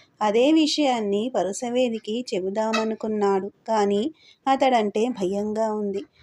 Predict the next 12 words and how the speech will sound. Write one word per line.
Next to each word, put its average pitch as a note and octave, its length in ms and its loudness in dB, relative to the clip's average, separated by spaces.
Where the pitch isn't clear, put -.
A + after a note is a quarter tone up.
యువకుడు D#4 440 2
ఆకాశంలో A#3+ 960 -2
గద్దలను A#3 720 0
చూసిన A#3+ 600 0
రాతిమయ A3+ 800 4
ప్రదేశానికి B3+ 800 -2
వాళ్ళు G#3 440 -2
చేరుకున్నారు. F#3+ 800 -4
కానీ C#4 340 6
ఇప్పుడు C4 380 2
అక్కడ G#3+ 320 0
నిశ్శబ్దము, G#3+ 880 0